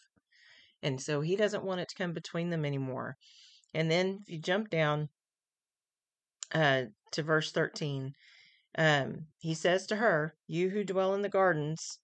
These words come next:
the companions listen for your voice. Let me hear it." He, they've got this wedding procession. They're outside, and he tells her,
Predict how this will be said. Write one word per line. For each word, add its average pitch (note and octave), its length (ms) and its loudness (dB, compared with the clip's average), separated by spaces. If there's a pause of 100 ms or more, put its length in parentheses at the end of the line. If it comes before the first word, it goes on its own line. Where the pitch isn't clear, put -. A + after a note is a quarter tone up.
(220)
the D#3+ 100 -2
companions G3 840 -2
listen F3+ 400 -4
for F#3+ 160 -6
your F#3 200 0
voice. - 540 -4 (200)
Let D3+ 420 -2
me D#3 320 -4
hear D3+ 220 -2
it." - 280 -6 (460)
He, - 160 -10 (140)
they've D3 160 -4
got D3+ 240 4
this C3+ 200 -4
wedding F#3+ 400 0
procession. F#3+ 640 -4
They're D#3+ 180 -6
outside, F#3 540 -2
and D#3 120 -4
he E3+ 140 -4
tells G3+ 380 -2
her, D#3 380 0